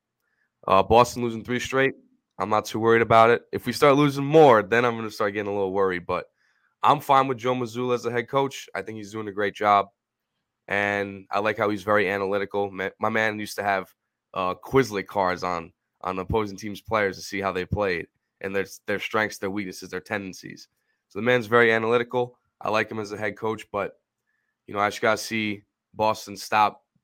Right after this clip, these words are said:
these, you know, we gotta get healthy first, but then we gotta stop losing these. Like, we can't be losing three in a season to teams like Orlando. We gotta, gotta hit the ground running once the trade deadline ends.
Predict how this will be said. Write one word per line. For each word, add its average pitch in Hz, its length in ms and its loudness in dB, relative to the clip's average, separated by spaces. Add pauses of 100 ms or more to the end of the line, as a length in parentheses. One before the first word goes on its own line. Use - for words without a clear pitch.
(160)
these, 98 360 -14
you 98 120 -8
know, 87 280 -6 (1400)
we 110 260 -2
gotta 147 160 6
get 139 80 6
healthy 135 280 2
first, 131 340 0
but 104 100 -12
then 107 100 -6
we 110 80 -8
gotta 113 180 0
stop 101 240 -6
losing 104 280 -8
these. 98 180 -10
Like, 90 280 -4
we 98 120 -10
can't 110 240 -2
be 101 80 -6
losing 98 400 -10
three 95 440 -8 (300)
in 107 100 -6
a 104 40 -6
season 95 360 -6
to 90 60 -10
teams 90 260 -10
like 90 160 -4
Orlando. 90 480 -6
We 90 120 -10
gotta, 98 320 -2 (380)
gotta 101 120 -2
hit 101 120 -4
the 101 60 -6
ground 101 300 0
running 98 240 0
once 92 140 -6
the - 80 -16
trade 95 260 0
deadline - 400 -6
ends. - 300 -16